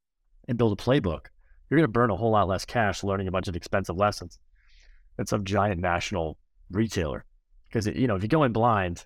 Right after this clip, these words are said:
and you go to Kroger nationally, you don't know what T P Rs work. You don't know what messaging on the shelf works.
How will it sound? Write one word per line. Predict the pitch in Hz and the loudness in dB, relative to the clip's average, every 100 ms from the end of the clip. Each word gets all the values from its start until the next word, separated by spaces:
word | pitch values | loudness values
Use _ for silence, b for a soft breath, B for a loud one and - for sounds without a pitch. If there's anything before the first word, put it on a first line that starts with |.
| - | -10
and | 101 | 0
you | |
go | 120 | 2
to | 98 | 2
Kroger | - 113 98 | 2 2 2
nationally, | 92 95 92 104 82 73 - | 0 -2 -2 -4 -6 -8 -10
you | 117 135 | 0 2
don't | 117 | 4
know | 110 110 | 2 2
what | 104 90 | 0 -2
T | - 110 | -4 -2
P | 98 | 2
Rs | 98 107 135 | 2 2 0
work. | 139 - - - - | -2 -4 -20 -20 -2
You | 113 | 2
don't | 117 104 | 4 4
know | 107 | 2
what | 98 | 2
messaging | 101 101 104 107 | 0 -2 -2 -2
on | 92 | -2
the | 85 | -2
shelf | - 113 131 | 2 2 2
works. | 127 - - | -2 -4 -20